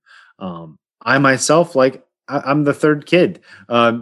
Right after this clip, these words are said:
was there a lot of necessarily money left for, for me in college? No. So I had to figure it out, right? How am I gonna make it happen? Uh, and, you know, when people tell you, "No,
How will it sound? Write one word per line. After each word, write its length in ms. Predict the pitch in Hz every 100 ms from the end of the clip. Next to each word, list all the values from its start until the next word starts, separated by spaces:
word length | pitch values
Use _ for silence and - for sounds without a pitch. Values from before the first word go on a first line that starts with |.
| 113
was 180 | 131 131
there 80 |
a 60 | 131
lot 200 | 135 135
of 60 | 135
necessarily 420 | 135 - 143 135
money 320 | 123 127 139
left 320 | 127 143 -
for, 220 | - 131
for 160 | 123 131
me 100 | 135
in 120 | 143
college? 300 | 143 151 151
No. 200 | 143 196
So 160 | 104 127
I 60 | 139
had 80 |
to 60 | 151
figure 220 | 185 180
it 60 | 175
out, 220 | 160 - _ _ _ _
right? 220 | 117 123
How 360 | - - 147 165
am 120 | 143
I 140 | 139 135
gonna 200 | 135 113
make 320 | 113 127 127
it 140 | -
happen? 640 | - - 120 117 65 - _ _ _ _
Uh, 300 | 104 101 98 -
and, 400 | 120 110 110 107
you 120 | 104
know, 180 | 107 107
when 320 | 104 110 110
people 300 | 107 160 143
tell 240 | 139 131 139
you, 160 | 135
"No, 400 | 123 139 117 87